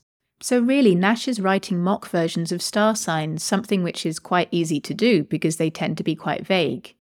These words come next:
You know, the sort of thing, "Money's going to be especially important to you this month." When isn't it? Nash is punching down in the Anatomy and his mock prognostications.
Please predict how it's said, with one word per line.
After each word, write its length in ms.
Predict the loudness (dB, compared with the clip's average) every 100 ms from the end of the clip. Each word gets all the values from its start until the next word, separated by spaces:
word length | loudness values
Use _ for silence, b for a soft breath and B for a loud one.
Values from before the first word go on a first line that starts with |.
| _ -2
You 100 | 2
know, 180 | 4
the 100 | 2
sort 320 | 0 0 -2 -4
of 100 | -4
thing, 380 | -2 -2 -2
"Money's 320 | -2 0 2 0
going 200 | -2 -2
to 100 | -2
be 120 | -2
especially 480 | -4 -2 -4 -2 -2
important 500 | 0 2 0 -2 -4
to 100 | 0
you 120 | 0
this 260 | 0 -2 -4
month." 440 | -4 -6 -10 -20 _ _ _ _ -10
When 200 | -4 0
isn't 360 | 0 -2 -6 -6
it? 260 | -10 -12 _ _ _ _ _ _ _ 2
Nash 300 | 4 4 0
is 80 | 0
punching 400 | 2 4 2 4
down 280 | 4 4
in 80 | 0
the 80 | -2
Anatomy 560 | 0 -2 -2 -2 -2 -2
and 120 | -2
his 120 | -2
mock 260 | -2 -4 -4
prognostications. 1120 | -6 -4 -6 -6 -2 -2 -2 -6 -6 -8